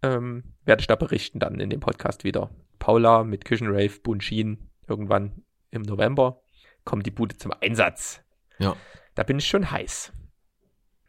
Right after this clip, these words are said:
Speaker 2: Nee,
Speaker 1: Also es
Speaker 2: äh,
Speaker 1: war auf jeden Fall wieder so ein Learning, ne? Also wie gesagt, die kriegen uns nie klein. Gerade solche essentiellen Sachen.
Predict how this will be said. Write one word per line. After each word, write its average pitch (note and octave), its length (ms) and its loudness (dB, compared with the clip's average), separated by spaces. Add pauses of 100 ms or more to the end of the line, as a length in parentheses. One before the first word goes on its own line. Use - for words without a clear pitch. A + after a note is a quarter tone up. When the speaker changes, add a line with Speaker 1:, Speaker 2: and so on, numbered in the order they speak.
(120)
Speaker 2:
Nee, G#2 260 4
Speaker 1:
Also E3 120 6
es D3 80 0
Speaker 2:
äh, G#2+ 40 -8
Speaker 1:
war E3+ 100 10
auf C#3+ 100 2
jeden D3+ 160 2
Fall D3 180 0
wieder D3 140 0
so D#3+ 140 0
ein C#3+ 60 2
Learning, F#2+ 460 2
ne? F3 260 2
Also D3 360 0
wie D#3+ 100 -2
gesagt, D3 440 4 (500)
die D#3+ 180 -4
kriegen F3 320 -4
uns E3 180 -4
nie D3+ 120 -4
klein. - 380 -6 (600)
Gerade D#3+ 240 0
solche - 360 0
essentiellen D3+ 500 0
Sachen. - 300 0